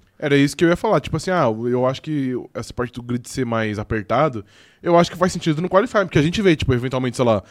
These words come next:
o Russell largando em décimo segundo, um Leclerc da vida fora,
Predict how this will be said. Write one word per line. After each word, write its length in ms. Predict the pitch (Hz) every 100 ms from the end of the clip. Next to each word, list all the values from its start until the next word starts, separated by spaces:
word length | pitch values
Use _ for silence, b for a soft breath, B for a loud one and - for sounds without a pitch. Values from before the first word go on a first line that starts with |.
| b b -
o 140 | 123
Russell 280 | 131 139 123
largando 300 | 117 117 120
em 20 |
décimo 240 | 117 113 120
segundo, 640 | 143 117 117 127 113 101 95 _ _ _
um 120 | 117
Leclerc 500 | 131 131 127 127 131
da 100 | 117
vida 220 | 113 117 117
fora, 480 | - 113 120 110